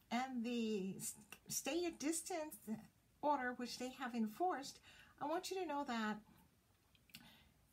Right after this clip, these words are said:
even though you're affected by this particular issue, you still can find a little bit of uplifting spirit in the process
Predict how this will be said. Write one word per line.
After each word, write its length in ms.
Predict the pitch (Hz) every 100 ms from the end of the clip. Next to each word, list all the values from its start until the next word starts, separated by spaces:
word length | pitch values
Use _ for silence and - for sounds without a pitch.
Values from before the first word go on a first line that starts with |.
| _ _ - - -
even 240 | 339 494 508
though 120 | 392
you're 220 | 311 277
affected 460 | - 277 285 302 285
by 140 | 262
this 180 | 262 247
particular 500 | 269 254 269 - 262 226
issue, 380 | 254 254 - 254
you 460 | 240 220 247 285 285 -
still 560 | - - 370 359 370 - _ - -
can 420 | 320 294 277 269 269 - - - -
find 200 | 320 359
a 40 | 302
little 240 | 277 311
bit 120 | 285
of 80 | 269
uplifting 540 | - 247 226 233 233 208
spirit 680 | - - 240 247 254 254 -
in 160 | - 214
the 60 |
process 540 | 214 226 226 - 285